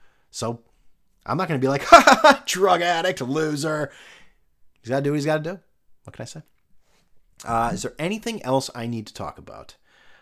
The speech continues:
Uh, yeah, da, da, da, da, da. Let's see. Biden V P. I should have wrote a little more details there. What about Biden's, Biden's V P? He's gotta pick a V P. I don't know who it's gonna be.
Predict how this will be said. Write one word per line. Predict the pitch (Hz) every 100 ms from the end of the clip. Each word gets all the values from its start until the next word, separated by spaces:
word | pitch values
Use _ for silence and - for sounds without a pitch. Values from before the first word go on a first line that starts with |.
| _
Uh, | 120 123 120
yeah, | 123 120 120 120 120
da, | 110 113
da, | 110
da, | 107 107
da, | 107
da. | 110 107 107 107 104 104 _ _ - - _ _ - - _ _ -
Let's | 101 -
see. | - 87 82 - _ _ - _ _ _ - _ _ _ - - _
Biden | 95 113 120 110
V | 107 104
P. | 113
I | 101 85 - -
should | -
have | 139
wrote | 113
a | 101
little | 98
more | 95
details | 90 98 101 90 92
there. | - 101 _ _ _ -
What | -
about | 110 131 98
Biden's, | 87 87 - - -
Biden's | 90 90
V | - 92
P? | - 95 -
He's | 104
gotta | 113 113
pick | 123
a | 107
V | 104
P. | 107 95 - _ _ _ - _ _ _ - _ _ _ -
I | 120
don't | 208
know | 156
who |
it's | 135
gonna | 123 107
be. | 107